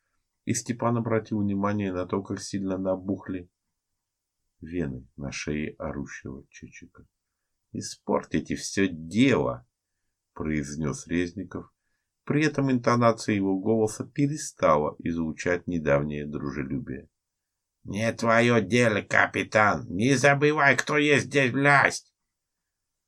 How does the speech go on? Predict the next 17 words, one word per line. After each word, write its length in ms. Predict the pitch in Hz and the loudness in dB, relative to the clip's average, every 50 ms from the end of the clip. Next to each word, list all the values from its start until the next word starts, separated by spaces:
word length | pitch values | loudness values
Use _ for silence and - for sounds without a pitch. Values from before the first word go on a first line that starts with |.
| _ _ _ _ _ _ | _ _ _ _ _ _
Чечек 400 | - 87 85 - - 80 - - | -4 -4 -4 -2 -4 -8 -8 -8
подскочил 540 | 80 78 - - - 82 - - - 87 | -10 -12 -4 0 0 0 0 0 -2 -4
со 220 | 82 - - 80 76 | -2 0 0 -2 -2
стула, 560 | - - - - 101 85 76 69 69 - _ _ _ _ _ _ _ _ _ _ _ _ _ | -2 -4 -2 -2 0 0 0 -2 -4 -6 _ _ _ _ _ _ _ _ _ _ _ _ _
а 120 | - - - | -12 -10 -10
стопка 400 | - - - 87 - - - - | -10 -6 -4 -4 -4 -4 -10 -8
бумаги 460 | 73 78 76 80 87 87 87 76 71 | -8 -6 -4 -2 -2 -2 -2 -4 -8
в 120 | - - | -10 -10
полном 460 | _ 73 76 76 73 71 71 71 - _ _ _ _ _ | _ -6 -4 -4 -4 -6 -8 -10 -12 _ _ _ _ _
объеме 560 | 78 73 71 73 76 82 80 82 80 76 - _ _ _ _ _ _ _ _ | -12 -10 -8 -6 -6 -6 -4 -6 -8 -10 -12 _ _ _ _ _ _ _ _
полетела 600 | - 64 64 64 - - 65 65 65 65 69 - - | -10 -8 -8 -8 -10 -10 -10 -10 -10 -12 -14 -18 -18
на 260 | 76 76 71 67 - | -16 -14 -14 -14 -14
пол. 240 | _ - 65 - _ _ _ _ _ _ _ _ _ _ _ _ | _ -20 -20 -20 _ _ _ _ _ _ _ _ _ _ _ _
"Ты, 180 | - 208 208 208 | -2 -2 0 0
что 340 | - - - - - 196 185 | 0 -4 -4 -2 0 0 0
ли, 140 | 180 185 | 0 -2
власть?" 680 | 175 165 170 170 180 180 170 147 - - - - - | -2 -2 -2 0 2 2 2 0 -4 -8 -12 -18 -20